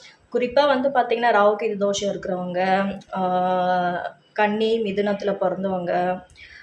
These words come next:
so, இவங்க எல்லாம் வந்து இதெல்லாம், இந்த முயற்சி எல்லாம் வந்து ட்ரை பண்ணி பார்க்கலாம். ரொம்ப, ரொம்ப நல்லது. So, இதெல்லாம் வந்து உங்களுக்கு ரொம்ப பயனுள்ளதா இருக்கும். இது போன்ற பயனுள்ள ஜோதிடம் மற்றும் ஆன்மீகம் சார்ந்த தகவல் எல்லாம் நீங்க தெரிஞ்சுக்கணும்னா,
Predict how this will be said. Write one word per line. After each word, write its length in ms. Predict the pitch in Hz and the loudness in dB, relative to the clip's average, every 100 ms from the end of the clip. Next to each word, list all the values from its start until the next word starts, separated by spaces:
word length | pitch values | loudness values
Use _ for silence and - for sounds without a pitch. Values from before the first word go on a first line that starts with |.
| - | -16
so, 180 | - 208 | -4 0
இவங்க 280 | 226 247 254 | 0 2 2
எல்லாம் 240 | 254 285 | 4 4
வந்து 220 | 277 269 | 4 2
இதெல்லாம், 360 | 269 233 233 240 | 2 4 4 2
இந்த 140 | 226 | 0
முயற்சி 420 | 214 220 233 233 247 | -2 0 0 0 0
எல்லாம் 240 | 220 220 | 0 0
வந்து 180 | 214 214 | -2 -4
ட்ரை 260 | 208 208 | 0 0
பண்ணி 180 | 220 214 | 0 -4
பார்க்கலாம். 440 | 185 175 170 202 220 | -4 -6 -4 -4 -2
ரொம்ப, 260 | 196 202 | -2 -2
ரொம்ப 220 | 202 196 | -2 -2
நல்லது. 520 | 208 185 170 170 - - _ - - | -4 -4 -2 -4 -6 -14 _ -20 -18
So, 280 | - 175 | -10 -6
இதெல்லாம் 460 | 180 196 196 220 254 | -6 -6 -4 2 4
வந்து 200 | 269 269 | 4 4
உங்களுக்கு 220 | 254 208 | 2 -2
ரொம்ப 240 | 196 214 - | -2 -4 -2
பயனுள்ளதா 500 | 190 185 185 180 180 | -2 -2 -4 -2 -4
இருக்கும். 220 | 170 - | -4 -4
இது 180 | 208 202 | -4 -2
போன்ற 260 | 226 254 254 | 0 0 2
பயனுள்ள 600 | 214 220 233 247 277 277 | 2 2 0 2 4 4
ஜோதிடம் 360 | 220 220 226 | 2 2 2
மற்றும் 320 | 226 202 - | 0 -4 -6
ஆன்மீகம் 380 | 220 202 196 208 | -4 -4 -2 -6
சார்ந்த 280 | 202 196 196 | -4 -6 -6
தகவல் 220 | 202 196 196 | -6 -4 -2
எல்லாம் 220 | 185 196 | 0 0
நீங்க 280 | 202 190 185 | -2 -2 -2
தெரிஞ்சுக்கணும்னா, 520 | 185 196 185 202 | -4 -4 -6 -4